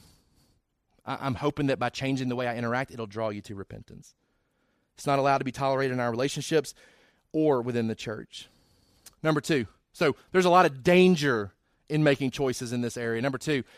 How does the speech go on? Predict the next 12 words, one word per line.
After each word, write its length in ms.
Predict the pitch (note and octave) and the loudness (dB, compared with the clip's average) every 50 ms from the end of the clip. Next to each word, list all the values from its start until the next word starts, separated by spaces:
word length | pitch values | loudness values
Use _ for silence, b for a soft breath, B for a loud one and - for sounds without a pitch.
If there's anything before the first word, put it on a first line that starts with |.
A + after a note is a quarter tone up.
| b b | b b
embrace 420 | D3 C#3+ C3 B2+ C#3 D3+ D#3 D3 | -4 -2 0 2 2 2 2 2
the 120 | - D#3+ | -2 -4
responsibility 680 | C#3 C3 - - - D3 C#3+ - - C3 C3 C3+ C3 C3 | -4 -4 -6 -4 -2 -2 -2 -2 -4 -4 -2 -2 -2 -2
for 120 | A#2+ - A#2 | -6 -8 -12
sexual 400 | - - B2+ A#2 - - B2 G#2+ | -8 -6 -8 -8 -6 -8 -10 -10
purity. 480 | - - C3+ C3+ B2+ B2 A2+ G#2 G2 b b b b b b b b b b b b b b b b b b b b b b | -10 -8 -6 -4 -4 -4 -6 -8 -10 b b b b b b b b b b b b b b b b b b b b b b
Embrace 560 | F3 F3+ F3 D#3 C#3+ D#3 D#3+ E3+ F#3 F#3 - | 4 4 4 4 4 4 6 6 6 4 2
the 120 | - F#3+ | 2 2
responsibility 880 | F3+ F3 D#3 - - E3 D#3+ D#3+ - D#3+ C#3+ D3 D3 C#3 C3+ C3+ C3+ C3 | 2 2 0 0 2 2 2 2 0 -4 0 2 2 2 2 2 -2 -4
for 160 | - - C3 | -6 -8 -10
sexual 800 | - - - C#3+ C3+ C3+ - - - - C#3 C3 B2+ B2 A2+ G#2+ _ _ _ _ _ _ _ _ _ _ _ _ _ _ _ _ - _ | -10 -6 -4 -2 -2 -2 -4 -6 -8 -6 -6 -4 -4 -4 -6 -8 _ _ _ _ _ _ _ _ _ _ _ _ _ _ _ _ -20 _
purity. 640 | _ - - - C#3+ C#3 B2 A2+ G#2+ F#2+ F#2 G2 G#2 | _ -18 -10 -4 -4 -2 -2 -2 -4 -6 -10 -14 -16